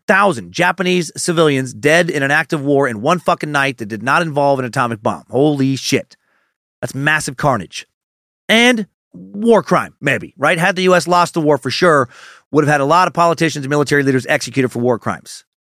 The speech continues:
But, you know, in these wars, uh, extreme circumstances, might makes right. Not even saying what they did was wrong, uh, by the way. Just, uh, wanna point out that the Axis powers weren't the only ones getting their hands dirty in ways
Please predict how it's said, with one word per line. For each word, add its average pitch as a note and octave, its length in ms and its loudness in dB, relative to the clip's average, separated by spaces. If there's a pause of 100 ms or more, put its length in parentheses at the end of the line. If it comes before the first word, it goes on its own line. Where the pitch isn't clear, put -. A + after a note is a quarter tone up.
(220)
But, F3 160 2
you G3 80 2
know, F#3 240 2 (240)
in B2 120 -8
these B2+ 200 -2
wars, F#3+ 420 0
uh, A#2+ 60 -4
extreme A#2 380 -6
circumstances, F3 680 -2
might C#3 300 -2
makes A2 240 -12
right. E3+ 400 -2 (640)
Not A3+ 180 2
even D4 160 0
saying B3 160 4
what A#3 80 2
they A3+ 80 0
did G#3+ 100 2
was F#3+ 140 0
wrong, F#3+ 440 2
uh, D#3 280 2
by D3+ 240 2
the D3 100 -4
way. D3 200 2
Just, D3+ 260 -4
uh, D3 160 4
wanna D3 160 0
point C#3+ 240 0
out C3+ 100 -2
that A#2+ 80 -16
the B2+ 140 -2
Axis B2 240 -4
powers A#2+ 360 -2
weren't B2 160 -6
the G#2 60 -8
only D#3+ 220 0
ones B2+ 220 -2
getting A2 180 -4
their G2+ 40 -8
hands D#3 260 -2
dirty G#2 220 -6
in F#2 80 -16
ways G2+ 320 -10